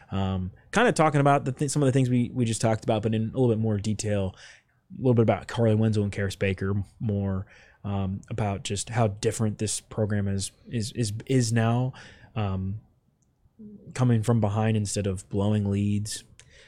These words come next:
Um, and I'll, we'll have some men's basketball stuff coming up. Obviously, the men are at home. They got a top twenty-five Clemson team on Wednesday, uh, and then they've got Miami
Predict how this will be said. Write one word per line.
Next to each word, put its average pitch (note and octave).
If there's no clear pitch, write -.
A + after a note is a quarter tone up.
Um, F#2+
and G#2+
I'll, C3+
we'll C3+
have C3
some A#2
men's C#3
basketball B2+
stuff A#2+
coming A#2
up. A2+
Obviously, A2
the G#2+
men A2
are G#2+
at G2+
home. A2+
They G#2+
got G2+
a F#2
top G#2+
twenty-five G2+
Clemson G#2
team A2
on A#2+
Wednesday, A#2+
uh, G#2
and G#2+
then G#2+
they've A2+
got A2+
Miami A2+